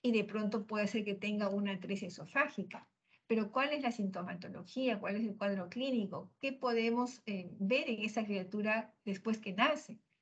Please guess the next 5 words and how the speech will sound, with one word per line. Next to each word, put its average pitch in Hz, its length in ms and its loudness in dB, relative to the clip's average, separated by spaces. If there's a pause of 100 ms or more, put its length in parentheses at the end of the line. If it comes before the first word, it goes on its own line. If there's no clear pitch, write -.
(1000)
Entonces, 226 260 0
por 233 160 2
eso 294 260 4
es 302 320 0 (380)
tan 320 300 6